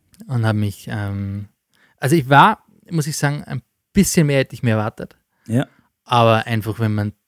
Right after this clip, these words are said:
Speaker 1: drei <laughs> Stunden unterhalten wird oder dreieinhalb Stunden,
Speaker 2: Ja.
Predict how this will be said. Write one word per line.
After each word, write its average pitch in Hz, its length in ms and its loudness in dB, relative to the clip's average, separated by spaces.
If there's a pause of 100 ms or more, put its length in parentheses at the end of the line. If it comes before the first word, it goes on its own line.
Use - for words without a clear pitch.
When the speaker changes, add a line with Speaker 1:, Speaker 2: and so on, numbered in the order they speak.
Speaker 1:
drei 107 140 -8
<laughs> 98 40 -2
Stunden - 600 0
unterhalten 127 640 -4
wird 113 140 -2
oder 113 140 -4
dreieinhalb 120 440 2
Stunden, - 520 -6 (360)
Speaker 2:
Ja. - 160 6